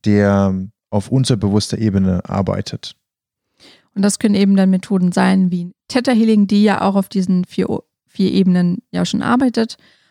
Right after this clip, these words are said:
Speaker 2: oder eben auch Hypnose, wobei ich da empfehlen würde, dir tatsächlich einen Hypnotiseur zu suchen, der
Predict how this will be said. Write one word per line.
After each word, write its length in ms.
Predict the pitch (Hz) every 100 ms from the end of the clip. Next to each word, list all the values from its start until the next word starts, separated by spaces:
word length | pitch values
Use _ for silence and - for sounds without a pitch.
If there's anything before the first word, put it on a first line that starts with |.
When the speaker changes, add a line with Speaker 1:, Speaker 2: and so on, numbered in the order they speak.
| _ _
Speaker 2:
oder 300 | 220 233 226
eben 180 | 208 196
auch 180 | 196 202
Hypnose, 540 | 190 202 233 269 254
wobei 220 | 202 196 196
ich 100 | -
da 180 | 196
empfehlen 440 | 202 196 208 196 196
würde, 320 | 196 196 190 _ -
dir 120 | 190
tatsächlich 520 | - 190 202 202 190
einen 180 | - 185
Hypnotiseur 640 | 190 - 190 - 175 180 196
zu 140 | -
suchen, 360 | 185 196 185 175
der 440 | 185 180 180 180